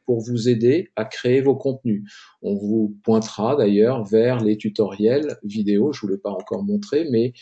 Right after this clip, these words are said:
il y a des très beaux tutoriels vidéo créés par notre partenaire Electric News, que vous pouvez accéder sur notre canal YouTube. Euh,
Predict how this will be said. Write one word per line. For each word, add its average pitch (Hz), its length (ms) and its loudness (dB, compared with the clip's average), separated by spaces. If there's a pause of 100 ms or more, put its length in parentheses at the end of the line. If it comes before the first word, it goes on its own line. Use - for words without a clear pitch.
(260)
il 110 100 -2
y 110 40 8
a 107 40 6
des 104 180 2
très 139 260 0
beaux 135 180 2
tutoriels 107 540 0
vidéo 104 400 0
créés 104 300 -4
par 98 200 -6
notre 92 140 -6
partenaire 101 600 -6
Electric 92 540 -10
News, 117 320 4 (640)
que 127 100 4
vous 127 180 2
pouvez 131 340 4
accéder 123 500 4
sur 117 180 -2
notre 107 220 -2
canal 107 420 0
YouTube. 120 500 0 (720)
Euh, 104 420 2